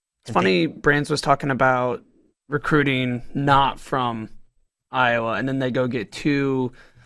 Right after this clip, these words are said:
Speaker 1: of arguably Iowa's biggest recent recruits.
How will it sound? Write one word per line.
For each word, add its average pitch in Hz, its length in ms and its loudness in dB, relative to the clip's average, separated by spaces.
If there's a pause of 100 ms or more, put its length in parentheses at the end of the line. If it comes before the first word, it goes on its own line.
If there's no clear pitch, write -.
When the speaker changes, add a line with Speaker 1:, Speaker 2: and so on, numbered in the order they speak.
(220)
Speaker 1:
of 127 300 0
arguably 147 420 4
Iowa's 123 400 0
biggest - 1000 -4
recent - 360 -6
recruits. - 600 -8